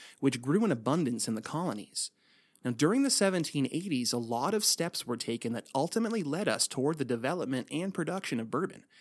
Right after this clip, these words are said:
In seventeen eighty-three, Evan Williams opened the first commercial distillery in Kentucky, right on the Ohio River in Louisville. Now, if that name sounds familiar, it definitely should. Evan Williams was instrumental in helping develop the whiskey industry of the American South,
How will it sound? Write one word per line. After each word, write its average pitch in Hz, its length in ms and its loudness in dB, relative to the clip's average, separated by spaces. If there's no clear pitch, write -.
In 139 120 0
seventeen 240 500 2
eighty-three, 156 720 -2
Evan 208 360 2
Williams 117 500 0
opened 143 320 0
the 127 60 -2
first - 500 -4
commercial 131 460 0
distillery 123 540 2
in 117 120 -4
Kentucky, 113 560 -6
right 139 220 2
on 226 120 2
the - 140 -2
Ohio 143 440 2
River 117 340 2
in 113 200 -6
Louisville. 117 480 -6
Now, 127 120 2
if 123 80 -2
that 175 200 6
name 185 240 4
sounds 151 340 4
familiar, 151 560 2
it 120 120 0
definitely 139 360 0
should. 147 400 4
Evan 175 360 2
Williams 143 440 2
was 117 160 -4
instrumental 143 720 0
in 104 80 -6
helping 143 400 0
develop 120 420 0
the 123 100 -8
whiskey 143 340 2
industry 113 460 -4
of 110 120 -6
the 113 100 -2
American 123 480 0
South, 151 460 -2